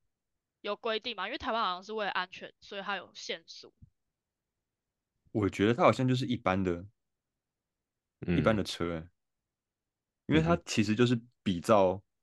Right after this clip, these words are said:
Speaker 2: 它其实就把它当个小，那个小黄啊，它就把它当一般的计程车，只是它是无人的这样。我的理解是这样，因为它其实在一个一般的道路跑，如果还有其他特别的限速，感觉会很麻烦。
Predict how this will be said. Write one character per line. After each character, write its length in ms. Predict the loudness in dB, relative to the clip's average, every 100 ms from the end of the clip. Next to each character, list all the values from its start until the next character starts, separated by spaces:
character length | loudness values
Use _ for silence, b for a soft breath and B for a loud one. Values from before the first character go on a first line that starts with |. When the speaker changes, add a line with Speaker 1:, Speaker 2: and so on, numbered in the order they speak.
| _ _ _ _ _ _ _ _ _ _ _ _
Speaker 2:
它 120 | 4
其 60 | 8
实 40 |
就 100 | 8
把 120 | 8
它 40 | 8
当 80 | 6
个 80 |
小， 240 | 2 0 -4 _ _
那 100 | 0
个 80 | 2
小 200 | 2 0
黄 120 | 0
啊， 100 | -6 0
它 120 | 2
就 60 |
把 100 | 6
它 40 | 4
当 160 | 4
一 60 | 2
般 140 | 0
的 60 | -2
计 120 | -2
程 140 | -4 -8
车， 200 | -8 -10 -14 _ _ _ _
只 120 | -6
是 60 | -2
它 100 | 0
是 80 | 0
无 160 | -2
人 180 | -4 -8
的 100 | -14 -14
这 100 | -14
样。 80 | -14 _ _ _ _
我 120 | 0 4
的 40 |
理 100 | 6
解 140 | 6
是 100 | 4
这 60 | 4
样， 80 | 2
因 60 |
为 60 | 2
它 40 |
其 200 | 2 0
实 160 | 0 0
在 180 | 4 4
一 80 | 4
个 80 |
一 100 | 0
般 160 | 0 0
的 80 | 2
道 120 | 2
路 100 | 0
跑， 220 | -4 -2
如 100 | 2
果 100 | 4
还 80 | 4
有 140 | 2 -2 _ _ _ _ _ -8
其 140 | 4
他 100 | 4
特 160 | 4 2
别 100 | 2
的 80 | 2
限 240 | 4 2
速， 160 | 2 -2
感 140 | 0
觉 80 | -2
会 100 | -4
很 80 | -6
麻 220 | -6 -10
烦。 260 | -14 -18